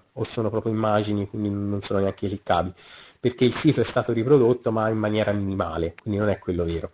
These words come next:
Infine, se ovviamente vi fanno scaricare qualcosa, quindi un file, eh, di un'applicazione che in Android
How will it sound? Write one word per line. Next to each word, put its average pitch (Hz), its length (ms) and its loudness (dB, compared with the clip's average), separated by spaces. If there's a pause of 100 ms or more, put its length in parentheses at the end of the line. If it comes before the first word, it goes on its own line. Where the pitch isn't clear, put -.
(1300)
Infine, 139 500 2
se 127 140 0
ovviamente 127 400 2
vi 117 100 4
fanno 113 220 0
scaricare 117 600 0
qualcosa, 110 840 4
quindi 107 260 -4
un 101 560 -4
file, 104 1300 0
eh, 104 100 -8
di 107 80 -6
un'applicazione 104 760 0
che 101 60 -8
in 101 80 -4
Android 104 560 2